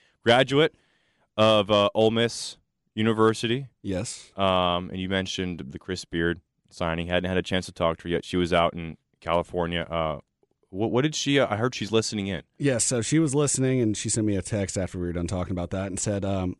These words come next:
Speaker 2: "I'm not a huge fan of them bringing in a, <laughs> bringing a criminal on board, but at least we will win."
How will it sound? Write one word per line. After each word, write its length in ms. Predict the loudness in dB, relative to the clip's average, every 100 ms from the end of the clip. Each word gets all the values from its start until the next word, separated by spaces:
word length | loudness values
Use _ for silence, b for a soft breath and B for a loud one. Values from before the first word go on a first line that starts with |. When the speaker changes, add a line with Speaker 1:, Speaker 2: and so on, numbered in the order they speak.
| 0
Speaker 2:
"I'm 140 | 2
not 160 | 4 2
a 20 |
huge 300 | 0 -2 0
fan 480 | 0 2 2 0 -4 -6
of 140 | -2
them 120 | 0
bringing 280 | 2 2 2
in 80 | 0
a, 40 | -2
<laughs> 100 | -6
bringing 480 | -2 2 2 2 2
a 100 | 0
criminal 560 | -4 -2 0 2 0 -4
on 220 | -4 -4
board, 420 | -2 -2 -2 -4 -6
but 120 | -4
at 100 | -4
least 340 | -2 -2 -2 -2
we 140 | -2
will 220 | -2 -2
win." 340 | -4 -6 -10